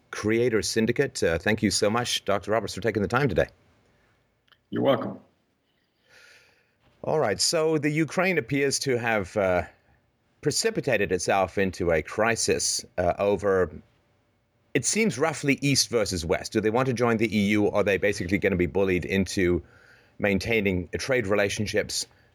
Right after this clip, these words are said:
Speaker 1: uh, with Russia? Now, I like, I mean, my, my sort of specialty is history, so I go kinda deep,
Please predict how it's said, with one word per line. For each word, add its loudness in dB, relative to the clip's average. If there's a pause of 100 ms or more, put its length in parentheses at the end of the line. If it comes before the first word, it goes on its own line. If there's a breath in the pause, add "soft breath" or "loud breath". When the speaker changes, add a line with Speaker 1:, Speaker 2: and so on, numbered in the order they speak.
Speaker 1:
uh, 2
with -2
Russia? -2 (400 loud breath)
Now, 0 (500)
I 2
like, 0
I 2
mean, 2
my, 0
my 2
sort 0
of 0
specialty 0
is -2
history, -2
so 0
I 2
go 0
kinda 0
deep, -2